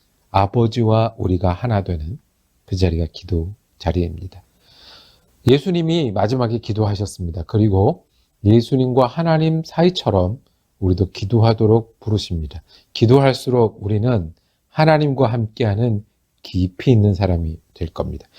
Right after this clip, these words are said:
기도할수록 우리는 그 모든 일과 사람들이 하나님과 함께하는 그 자리에 있는 넓이 있는 사람이 될 것입니다. 우리가 기도하는 자리에서 만나기를 원합니다.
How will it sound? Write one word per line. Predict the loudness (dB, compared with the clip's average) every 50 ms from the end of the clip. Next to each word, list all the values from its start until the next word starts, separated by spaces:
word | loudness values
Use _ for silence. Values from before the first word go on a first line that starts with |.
| -20 -20 _ _
기도할수록 | -2 -2 2 4 4 4 4 2 -2 -4 0 0 0 0 -2
우리는 | -6 -6 -4 -4 -4 -4 -6 -8 -14 _ _ _ _ _
그 | _ 0
모든 | 2 2 2 2 4 6 6 6 8 6 6 6 4 4
일과 | 4 2 2 2 2 2 2 2
사람들이 | 2 -2 -4 -2 -2 -4 -4 -6 -10 -8 -8 -8 -8 -8 -10 -12 -14 _ _ _ -20 -20 _ _ _ _
하나님과 | -6 0 2 4 4 4 4 4 2 0
함께하는 | -2 0 -2 -2 -2 2 4 4 4 4 2 -2 -2
그 | -2 -2 0
자리에 | 2 2 2 2 2 0 -4 -4 -6 -10 -12 _ _ _ _ _ _ _ _ _ _ _ _ _ _ _ _ _ _ _ _ _ _ _ _
있는 | 2 4 4 4 4 4 4 2 2 -2 -8 _ _ _ _ _ _ _ _
넓이 | -2 0 2 4 4 4 4 2
있는 | 2 2 2 -2
사람이 | 0 0 0 0 2 2 4 2 2 2 0 -8 _ _ _ _
될 | _ -8 -8 -4
것입니다. | -4 -4 -4 -4 -4 -2 -2 -2 -2 -2 -4 -6 _ _ _ -20 -20 -20 -20 -20 _ _ _ 4
우리가 | 4 4 4
기도하는 | 2 0 2 2 4 2 2 0 -2
자리에서 | -2 -2 0 0 -2 -2 -2 -2
만나기를 | -2 0 -2 0 -2 -2 -2 -2 -2 0
원합니다. | 0 0 0 0 -2 -2 -4 -4 -6 -6 -2 0 0 -2 -2